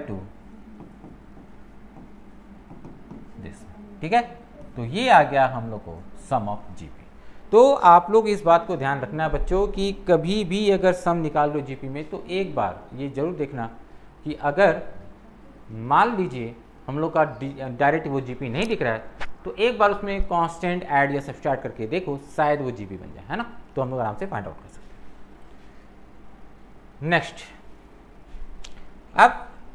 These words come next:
question बिल्कुल वैसे ही है, बस थोड़ा सा मैं practice करा रहा हूँ आप लोग को। जैसे x minus x cube, x की power five, x की power seven है,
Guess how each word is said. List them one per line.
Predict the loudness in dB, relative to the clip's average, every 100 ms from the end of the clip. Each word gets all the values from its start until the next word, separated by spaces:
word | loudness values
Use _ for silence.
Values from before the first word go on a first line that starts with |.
| -14 -8
question | -4 0 2 2 -2 -6
बिल्कुल | -4 0 2
वैसे | 2 2
ही | -2 -2
है, | -6 -12 -18 -8
बस | -6 -6 -12 -2
थोड़ा | 2
सा | 2 0
मैं | -4
practice | -4 -4 -6
करा | -2
रहा | 2
हूँ | 2
आप | 0
लोग | -8
को। | -10 -12 -14 -16 -14 -14 -4
जैसे | -2 0 -2 0 0
x | -2 -6
minus | -6 -4 -6
x | -8 -10
cube, | -8 -6
x | -6 -8
की | -8
power | -2 -2
five, | 0 -2 -2
x | -6
की | -6
power | -4 -4
seven | -2 -2
है, | -2 -6 -16